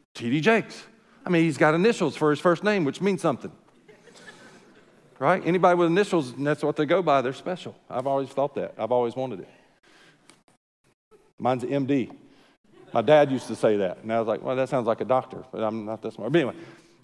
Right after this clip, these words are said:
T D Jakes, he makes a statement about the Trinity that's false. But, but if people don't know, they're like, "Amen, brother." Or if he writes a book,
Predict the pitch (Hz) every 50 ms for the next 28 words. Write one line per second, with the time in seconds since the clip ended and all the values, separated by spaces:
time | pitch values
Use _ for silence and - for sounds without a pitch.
0 | _ _ _ _ _ _ _ _ _ _ _ _ _ _ _ _ _ _ _ _
1 | _ _ _ _ - 262 277 269 269 214 247 233 208 147 - - - - - -
2 | - - - - - - - - - _ - 220 226 247 269 214 - 247 220 -
3 | - 277 277 254 254 226 226 233 233 214 - 214 170 - 262 277 277 254 233 214
4 | 208 185 - - - - 254 240 - - - 277 262 254 240 156 117 - - -
5 | - - - - - _ _ _ _ _ _ _ _ _ _ _ _ _ _ _
6 | _ _ _ _ _ _ _ _ _ _ _ _ _ - 453 - - - - -
7 | 185 226 254 214 240 - - 262 269 208 254 240 240 233 220 202 196 208 226 262
8 | 294 294 277 254 247 240 247 247 233 202 - - - - - - - - - _
9 | 123 131 175 196 226 240 233 208 202 214 214 226 226 220 - - _ _ _ _
10 | _ _ _ _ _ _ _ _ - - 262 185 233 233 233 226 233 214 - -
11 | 190 160 190 208 247 247 208 -